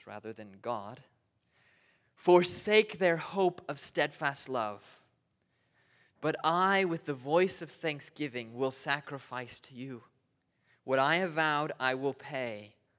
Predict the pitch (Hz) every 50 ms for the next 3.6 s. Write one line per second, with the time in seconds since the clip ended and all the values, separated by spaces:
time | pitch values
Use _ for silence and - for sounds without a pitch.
0 | _ _ _ _ _ _ _ _ _ _ _ - - - 143 131 131 127 117 135
1 | 139 156 156 151 - - 160 147 147 147 147 165 - _ - 117 117 123 123 123
2 | 117 113 117 117 117 117 127 - - - - _ _ _ _ _ _ _ _ _
3 | _ _ - 113 110 110 101 95 95 95 98 -